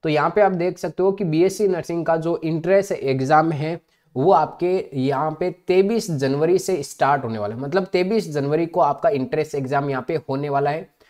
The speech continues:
तो ये तारीख आपके यहाँ पे फिक्स कर दी गई है और इस एग्जाम की जो तारीख फिक्स कर दी गई है, इसकी जो न्यूज़ है वो आपकी न्यूज़पेपर के अंदर आपने भी देखी होगी यहाँ पे। तो अब ध्यान में रखना,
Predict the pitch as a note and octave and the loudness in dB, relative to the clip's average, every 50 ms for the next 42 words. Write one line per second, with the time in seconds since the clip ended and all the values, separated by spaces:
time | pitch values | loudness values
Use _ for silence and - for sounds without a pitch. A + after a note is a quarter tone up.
0 | _ _ _ E3 E3+ F#3 G#3 A3+ G#3+ A3 - F3 D#3+ F3 G3 G#3 G3+ - D#3 D3+ | _ _ _ 0 4 6 6 6 4 4 2 4 6 8 6 6 6 4 2 0
1 | D3 - - E3+ E3+ D#3 C#3+ - F3+ D#3+ - - G3 G3 - - - F#3+ F3+ F3 | 0 -2 -2 -2 -2 -2 -2 -2 -4 -4 2 2 2 2 0 -4 -2 -2 -2 0
2 | F3 F3+ F3+ F#3 F#3 F#3+ F#3+ F#3+ _ _ _ _ _ D#3+ F#3 G3+ G#3+ G3+ G3+ G#3 | 0 0 2 0 0 0 -2 -8 _ _ _ _ _ 6 8 8 8 6 4 2
3 | G#3+ G#3+ - - - - E3+ D#3+ D#3 D3 E3+ F3+ F#3 G3+ G3+ G3 G3+ G3 G3 F#3+ | 0 0 0 -8 -6 -4 -4 -4 -2 0 0 0 0 0 0 0 0 0 0 -2
4 | F#3 - D3+ D3+ E3+ E3 D#3+ _ - F#3 F#3 F#3+ - - - D#3+ D3 D3 D#3 D3+ | 0 0 0 0 0 -4 -6 _ 0 0 0 0 -8 -4 -2 -2 0 0 -2 -2
5 | D3 D3+ D3+ D#3 F#3 G3 F#3+ _ _ _ _ _ - F#3 F3+ - - G#3+ G#3+ G#3 | -2 -2 -2 -2 -4 -6 -10 _ _ _ _ _ -4 -4 -4 0 0 0 0 2
6 | F#3 G3 G#3 F#3 D#3 D3 D3 D#3 F3+ G#3 A#3 A#3 G3 G#3 F#3+ C#3+ C#3 D#3 E3 F3+ | 4 4 4 4 4 2 4 6 6 6 6 6 2 0 0 2 0 2 2 4
7 | G3 F#3 E3+ E3+ E3 D#3 D#3 - - G3 F#3 D#3+ C#3+ D3 D#3+ F#3+ G#3 G3+ - F#3+ | 2 4 6 6 6 6 6 4 2 2 2 4 2 4 4 4 4 4 0 -4
8 | F3 - F3 E3 D#3+ - E3 D#3 D#3+ E3+ D#3+ C#3+ C#3+ C#3 D#3+ E3 E3+ F3 F3 F3+ | -2 -2 -2 -4 0 0 -2 0 0 0 2 2 2 2 0 -2 -2 0 0 2
9 | E3+ F3 E3+ - - F#3+ F3 E3 E3 E3+ E3+ E3 D3+ D3 F3 F3 F3+ - _ _ | 2 0 -2 -2 -4 -2 -2 0 0 0 0 0 -2 -2 -4 -6 -6 -10 _ _
10 | - _ _ - - - - - G#3 G#3 G#3+ F#3+ E3 E3+ D3 D3+ D#3+ F3 F#3 F3+ | -20 _ _ -12 -12 -10 6 8 8 8 8 8 6 6 6 6 4 2 2 0
11 | - F3+ F#3 F#3+ G3 | 0 0 0 0 0